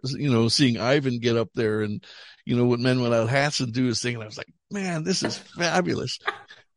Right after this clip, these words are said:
You know, uh, considering that we'd only been, like, hammered drunk, like, a night or two before <laughs> that,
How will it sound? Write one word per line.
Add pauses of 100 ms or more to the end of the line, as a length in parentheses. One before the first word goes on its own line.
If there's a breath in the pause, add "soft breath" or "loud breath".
You
know,
uh, (140)
considering
that
we'd
only
been,
like, (680)
hammered
drunk,
like,
a
night
or
two
before
<laughs>
that,